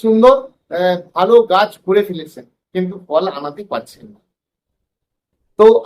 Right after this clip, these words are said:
আপনি সেক্ষেত্রে কি জেনেছেন যে গাছের খুব ভালো গাছ হয়েছে আর, আহ, আমাদের গাছে ফল আসছে না। তো আমি কিন্তু ওইখানেই তার রাস্তা দেখিয়ে গেছি যে খুব ভালো গাছ হয়েছে, ফল আসছে না, তার মানে খুব ভালো গাছ হয়েছে সেটা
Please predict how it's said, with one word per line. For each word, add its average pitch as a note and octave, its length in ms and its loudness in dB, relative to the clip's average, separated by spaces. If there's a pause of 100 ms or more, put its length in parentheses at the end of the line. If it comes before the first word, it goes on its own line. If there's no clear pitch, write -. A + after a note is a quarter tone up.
আপনি A#3+ 220 -6 (240)
সেক্ষেত্রে A#3+ 480 -2
কি A#3 180 -6
জেনেছেন A3 380 0 (100)
যে F#3 180 0 (100)
গাছের F#3+ 440 0 (140)
খুব A#3 140 -6 (200)
ভালো E3 220 -4 (300)
গাছ G3 340 0
হয়েছে E3 300 -6 (540)
আর, F#3 240 -2 (260)
আহ, D#3+ 240 -8 (240)
আমাদের A3+ 380 2
গাছে F#3 280 -2 (180)
ফল F#3+ 180 0
আসছে C#3+ 320 -8
না। A#2 120 -20 (460)
তো A3+ 40 -2 (140)
আমি B3+ 220 -6
কিন্তু C4+ 200 -12
ওইখানেই B3+ 520 0
তার A#3+ 180 -2 (120)
রাস্তা G3+ 240 -4
দেখিয়ে G3+ 420 -6
গেছি D#3+ 200 -14 (120)
যে F#3 100 0 (840)
খুব B3+ 140 -6 (180)
ভালো G#3 240 2
গাছ G3+ 320 -6 (100)
হয়েছে, A3+ 300 -4 (160)
ফল F#3 220 -4
আসছে F3+ 280 -8
না, F3 140 -12
তার A3 140 -2
মানে A#3+ 120 -8 (520)
খুব B3 120 -4 (120)
ভালো A3 220 2
গাছ A3+ 300 -2
হয়েছে A#3+ 240 0
সেটা A3+ 200 -10